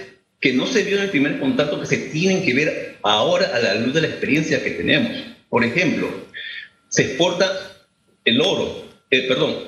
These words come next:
el cobre en bruto. Y alguien afuera nos dice, "De lo que ustedes mandaron, hubo tanto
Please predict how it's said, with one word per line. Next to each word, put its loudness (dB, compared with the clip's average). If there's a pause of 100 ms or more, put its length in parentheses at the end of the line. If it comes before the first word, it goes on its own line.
el 0
cobre 0
en 2
bruto. -2 (1300)
Y 2
alguien -4
afuera 0
nos 0
dice, -2 (600)
"De 2
lo -2
que -2
ustedes 0
mandaron, 0 (460)
hubo 0
tanto -2